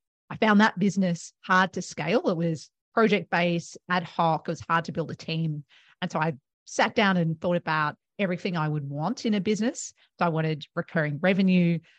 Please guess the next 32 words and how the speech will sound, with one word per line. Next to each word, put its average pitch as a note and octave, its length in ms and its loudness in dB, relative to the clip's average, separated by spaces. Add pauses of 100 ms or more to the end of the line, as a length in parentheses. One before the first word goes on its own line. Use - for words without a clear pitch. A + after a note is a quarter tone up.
(200)
I F3 60 0
wanted E3 240 -2
something E3 460 -2
that D3 200 -2
was D3+ 300 -4
more G3 160 2
simple E3+ 460 -4
and D3 120 -8
process F3 460 -2
based. - 580 -8
So D#3+ 220 -2
I D3 80 0
felt D3 240 -6
like D#3+ 100 -6
it - 60 -6
would D#3 80 -6
be D#3 180 -8
easier E3 300 -2
to D#3+ 160 -6
build D3+ 220 -10
a - 60 -14
team. E3 500 -4 (580)
I F#3+ 80 2
wanted F3+ 220 2
it F3+ 100 -6
to - 80 -16
be E3+ 80 -8
international, F#3 680 -2 (300)
which - 340 -8 (140)
ruled E3 260 0
out D3+ 240 -4
some, D3 460 -4